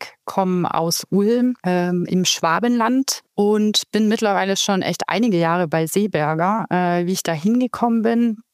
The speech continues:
kann ich dir gerne erzählen. Ähm, ich hab nach dem Abi, äh, eine klassische Lehre gemacht, wollte was machen, was Spaß macht, äh, und hab eine Lehre als Veranstaltungskauffrau oder als Eventmanagerin gemacht.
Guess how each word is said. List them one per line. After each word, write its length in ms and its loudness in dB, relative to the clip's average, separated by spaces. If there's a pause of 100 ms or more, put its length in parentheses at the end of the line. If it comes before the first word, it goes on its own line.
(140)
kann 160 -2
ich 60 -8
dir 100 -4
gerne 240 0
erzählen. 640 0
Ähm, 320 -2
ich 180 -4
hab 120 -4 (280)
nach 280 0
dem 140 -2
Abi, 420 0
äh, 400 0
eine 260 0
klassische 540 -2
Lehre 260 2
gemacht, 460 -2
wollte 240 0
was 160 -2
machen, 260 0
was 140 0
Spaß 480 -2
macht, 380 -2
äh, 360 0
und 320 0
hab 140 -2 (120)
eine 100 0
Lehre 260 0
als 160 -2
Veranstaltungskauffrau 1080 -2
oder 200 -2
als 160 -8
Eventmanagerin 840 -2
gemacht. 360 -2